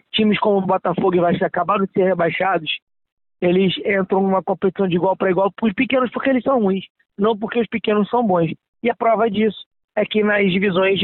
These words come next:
de baixo do Campeonato Brasileiro, na Série B não tem nenhum carioca, nenhum time do Rio. Na Série C só tem o Volta Redonda e na Série D os times do Rio são eliminados na primeira fase. Então, a falta de competitividade, ela é um,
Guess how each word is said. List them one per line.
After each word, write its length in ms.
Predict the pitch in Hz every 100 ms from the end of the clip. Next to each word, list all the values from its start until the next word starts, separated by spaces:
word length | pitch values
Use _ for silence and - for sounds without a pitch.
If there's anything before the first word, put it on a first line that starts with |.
| 196
de 120 | 185
baixo 440 | 170 214 202 - - _ - 147 -
do 120 | 170
Campeonato 360 | 165 190 185 180
Brasileiro, 540 | 202 202 220 196 214 - _ _ -
na 140 | 180 165
Série 200 | 202 202
B 140 | 180
não 120 | 202
tem 140 | - 185
nenhum 180 | 180
carioca, 540 | 196 208 208 190 202 - -
nenhum 200 | 196 202
time 200 | - 190
do 120 | 190
Rio. 260 | 190 208 254 226 _ _ _ - - _
Na 160 | 175 185
Série 220 | 202 196
C 140 | 185 202
só 140 | 214
tem 140 | 196 202
o 60 |
Volta 240 | 196 196 220
Redonda 380 | 214 185 202 214
e 40 |
na 140 | 233
Série 240 | 202 220 214
D 160 | 190
os 120 | 214 190
times 260 | 214 208
do 80 | 202
Rio 140 | 196 196
são 120 | 214
eliminados 640 | 214 220 190 196 196 208 - _ _ -
na 120 | 190
primeira 340 | 208 202 208
fase. 420 | 185 156 160 147 - _ -
Então, 420 | 175 190 170 185 - _ -
a 120 | 180
falta 280 | 214 208 226
de 100 | 190
competitividade, 960 | 202 202 208 - 208 196 175 190 - _ _ _ _
ela 540 | 180 165 190 180 170 -
é 180 | 175 175
um, 540 | 170 185 190 196 160